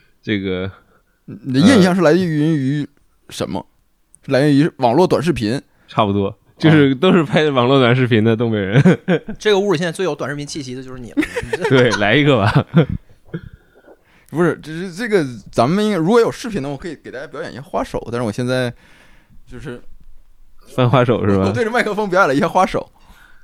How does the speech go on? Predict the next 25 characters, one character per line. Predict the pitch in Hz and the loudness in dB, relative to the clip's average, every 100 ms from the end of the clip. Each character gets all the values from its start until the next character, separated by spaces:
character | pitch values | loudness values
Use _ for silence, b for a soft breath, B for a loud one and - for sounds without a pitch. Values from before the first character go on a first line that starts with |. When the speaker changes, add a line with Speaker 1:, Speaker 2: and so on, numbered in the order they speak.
| - | -20
Speaker 3:
<laughs> | - - 127 - - - - - - - - - - - | -18 -6 -6 -6 -16 -20 -20 -20 -20 -20 -20 -20 -20 -20
行 | - 117 | -20 -18
吧。 | 196 - - _ - - - - - - - - - | -18 -18 -20 _ -20 -20 -2 -2 -2 -14 -20 -20 -16
但 | 269 190 | -14 -10
延 | 208 | -12
吉 | 190 | -10
就 | 196 | -8
是 | 202 | -8
吃， | - - 76 - - _ - | -10 -14 -16 -20 -20 _ -16
就 | 156 | -12
是 | 139 | -12
我， | 120 135 147 | -8 -10 -8
我 | 139 | -6
有 | 190 | -4
两 | 165 87 | -4 -6
个 | 110 | -10
知 | 139 156 | -10 -8
道 | 147 | -8
我 | 120 92 | -8 -10
来 | 92 92 | -14 -14
延 | 113 113 | -14 -14
吉 | 98 | -16
的 | |
朋 | 98 78 | -18 -20
友 | 82 | -20